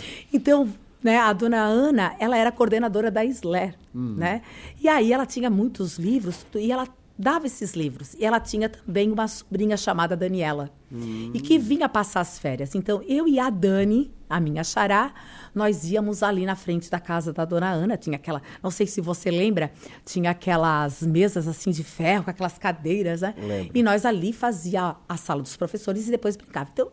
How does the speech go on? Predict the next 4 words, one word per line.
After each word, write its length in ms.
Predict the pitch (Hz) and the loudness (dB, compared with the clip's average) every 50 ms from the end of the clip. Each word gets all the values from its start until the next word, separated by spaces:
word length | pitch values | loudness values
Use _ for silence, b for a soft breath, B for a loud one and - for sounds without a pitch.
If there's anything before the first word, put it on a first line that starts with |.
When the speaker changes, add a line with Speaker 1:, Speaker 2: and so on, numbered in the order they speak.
| - - | -4 -4
Speaker 1:
eu 140 | 311 285 262 | -4 -2 -2
sempre, 1080 | - - - - - - - - 226 240 226 196 185 - - - - 180 165 147 139 B B B B B B B | -2 -4 -4 -4 -4 -4 0 2 4 4 4 4 0 -2 -4 -6 -4 -2 -2 -4 -4 B B B B B B B
sempre 400 | - - - 220 107 - 170 165 | -6 -4 -2 -2 -2 -2 -6 -6
fui. 280 | - - - 117 107 | -6 -10 -12 -14 -14